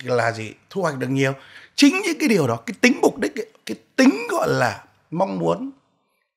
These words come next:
hơn trước của con người, nó chính là một cái động lực rất, rất quan trọng của tư duy. Còn nếu không lao động thì người ta nghĩ lung tung thôi, vớ vẩn thôi, mơ hồ vãng lai. Và anh không có học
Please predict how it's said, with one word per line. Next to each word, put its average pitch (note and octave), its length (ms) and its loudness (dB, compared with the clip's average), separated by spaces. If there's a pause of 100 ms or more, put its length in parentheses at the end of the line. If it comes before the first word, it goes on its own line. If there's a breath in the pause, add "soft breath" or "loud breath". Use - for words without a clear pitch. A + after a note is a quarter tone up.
(260)
hơn C#4+ 240 -4
trước - 200 2
của - 140 0
con D3+ 160 -2
người, A#2 260 -8 (160)
nó A3+ 240 -6
chính A3 220 -2
là C#4+ 60 -4
một E3+ 160 -8
cái F3+ 60 -6
động F3 200 -4
lực B2+ 180 -4
rất, - 320 -12
rất - 200 -8
quan G3 200 0
trọng E3 180 -6 (140)
của B2 100 -8
tư C#3 180 -2
duy. C3+ 180 -6 (720)
Còn E3+ 180 4
nếu A#3+ 160 2
không B3+ 180 2
lao A#3 120 4
động G#3 240 2
thì E3 80 -4
người D#3+ 120 -4
ta F#3 140 0
nghĩ G3+ 280 -4
lung G#3+ 220 0
tung G#3 220 0
thôi, G3+ 80 -10 (120)
vớ F#3 160 2
vẩn F3+ 320 0
thôi, C#3+ 100 -10 (1300)
mơ F#3 140 0
hồ F3+ 260 4
vãng D#3 180 2
lai. G3 280 2 (2000 loud breath)
Và D#3+ 720 4 (800)
anh B3+ 140 4
không A#3 180 2
có D4 60 4
học - 540 0